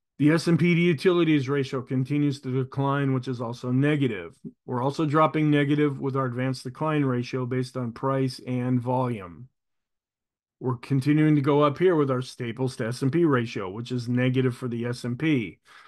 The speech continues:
So what's our outlook for Thursday? We're negative, and, but we're oversold at the same time, especially in the short term, and even to a degree in the intermediate term.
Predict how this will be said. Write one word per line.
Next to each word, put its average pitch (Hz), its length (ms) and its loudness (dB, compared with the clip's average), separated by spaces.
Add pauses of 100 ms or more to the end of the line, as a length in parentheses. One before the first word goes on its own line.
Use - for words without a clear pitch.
(140)
So 165 100 -2
what's 226 180 4
our 269 80 4
outlook 214 340 4
for 175 120 0
Thursday? 135 380 -2
We're 175 240 2
negative, 160 580 -2 (420)
and, 165 400 -2 (120)
but 196 160 0
we're 202 160 8
oversold 208 640 2
at 160 80 -2
the 151 80 -10
same 175 240 -4
time, 160 240 0
especially 233 560 -2
in 214 120 0
the 180 60 0
short 156 380 -2
term, 117 400 -8 (1120)
and 147 400 4
even 175 440 2
to 185 180 4
a 165 40 6
degree 156 460 0
in 143 100 0
the 139 100 -4
intermediate 143 580 -2
term. 107 420 -10